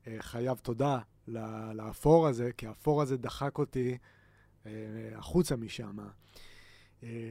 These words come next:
אחרי שנה ראשונה באוניברסיטה הייתי במשבר מאוד מאוד גדול,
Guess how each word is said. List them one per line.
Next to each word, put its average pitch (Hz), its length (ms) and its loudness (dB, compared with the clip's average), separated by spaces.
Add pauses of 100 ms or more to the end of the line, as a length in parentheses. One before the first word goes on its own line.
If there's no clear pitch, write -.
(320)
אחרי 127 200 -4
שנה 139 260 -2
ראשונה 147 800 0
באוניברסיטה 139 720 -2
הייתי 135 220 -2
במשבר 127 1040 0 (280)
מאוד 147 400 2
מאוד 139 260 0
גדול, 139 600 2